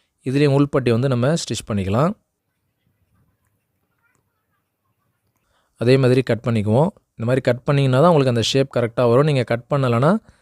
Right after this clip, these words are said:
கப் ஷேப்பே வந்து சரியா வராது. திருப்பி விட்டு நம்ம மேல ஒரு தையல் போட்டுருவோம். இப்ப ரெண்டு பெல்ட்டும் வந்து நம்ம அட்டாச் பண்ணிட்டோம். இப்ப இந்த பெல்ட் எவ்வளோ இருக்கணும் அப்படின்றத நம்ம மெஷர்மெண்ட் எடுத்து கீழே வந்து மடிச்சு தைக்கணும்.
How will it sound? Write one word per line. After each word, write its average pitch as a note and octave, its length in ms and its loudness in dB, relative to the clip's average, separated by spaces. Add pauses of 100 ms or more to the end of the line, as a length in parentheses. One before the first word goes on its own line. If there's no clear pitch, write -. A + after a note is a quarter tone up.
(340)
கப் B2+ 200 -2
ஷேப்பே B2+ 280 2
வந்து B2+ 240 0
சரியா A#2 320 2
வராது. G#2+ 480 2 (640)
திருப்பி C#3 340 -2
விட்டு D3 400 0 (400)
நம்ம B2 180 -2
மேல C3 340 2
ஒரு C3 240 2
தையல் A2+ 280 -2
போட்டுருவோம். A2 400 -2 (680)
இப்ப B2 200 -4
ரெண்டு D3 280 4
பெல்ட்டும் C#3 360 0
வந்து C3 180 0
நம்ம A#2+ 200 0 (520)
அட்டாச் A#2+ 340 -4
பண்ணிட்டோம். A2+ 460 0 (480)
இப்ப - 140 -4
இந்த C3 220 2
பெல்ட் E3+ 220 2
எவ்வளோ D3+ 320 4
இருக்கணும் D3 500 2
அப்படின்றத B2+ 420 -2
நம்ம C3+ 420 -2 (440)
மெஷர்மெண்ட் C#3 420 0
எடுத்து C#3+ 580 0
கீழே C#3 200 2
வந்து C3+ 180 0
மடிச்சு A#2+ 320 -2
தைக்கணும். A#2 500 -2